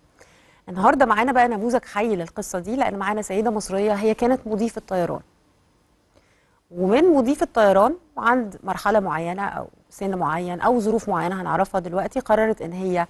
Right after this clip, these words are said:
تحول شغلها من الضيافة وإن هي مضيفة، وطبعا أصلا يعني ناس كتير قوي وبنات كتير قوي تحب إن هي تشتغل في الضيافة، لأنه دي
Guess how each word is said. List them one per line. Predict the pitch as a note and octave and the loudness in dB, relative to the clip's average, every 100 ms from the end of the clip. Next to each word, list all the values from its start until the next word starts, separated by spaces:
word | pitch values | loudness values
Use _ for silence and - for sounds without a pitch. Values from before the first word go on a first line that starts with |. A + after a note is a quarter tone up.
| _ _ _ - | _ _ _ -10
تحول | - A#3+ C#4 A3+ | 2 4 4 0
شغلها | F#3+ F3 F#3 A#3 | -4 -4 -4 -6
من | G3+ F3 | -6 -6
الضيافة | - F3 F3 F#3+ - B3+ - | -6 -6 -4 -4 -2 -2 -2
وإن | - - | -4 -10
هي | E3 F3 F3 C2+ - | -10 -8 -6 -6 -8
مضيفة، | F#3+ F3 G3+ G3+ | -8 -4 -2 -2
وطبعا | G3 G2+ F#3 F3 - | 0 0 -2 -4 -6
أصلا | G3+ F#3 F3+ | -4 -4 -8
يعني | F3 F3 | -8 -8
ناس | F3 - | -8 -10
كتير | - G3+ | -6 -4
قوي | - F#3 F3 - - _ _ | 0 0 0 -6 -20 _ _
وبنات | G3+ G#3 G3 G3 - - F3+ G3 G3+ - | 0 4 6 4 2 -4 -2 0 0 -2
كتير | - G#3 | -4 0
قوي | - F3+ G3+ | 2 4 2
تحب | F#3+ - F3+ | -2 -6 -4
إن | F3 | -4
هي | F#3 F#3 | -4 -6
تشتغل | - - F#3 F3 | -8 -4 0 0
في | E3+ F#3 | -2 -8
الضيافة، | E3+ E3 F3 E3+ - G3+ | -6 -4 0 0 2 2
لأنه | G#3 G3+ G#3+ G#3 | 2 2 0 0
دي | F#3+ A3 A3+ | 0 0 0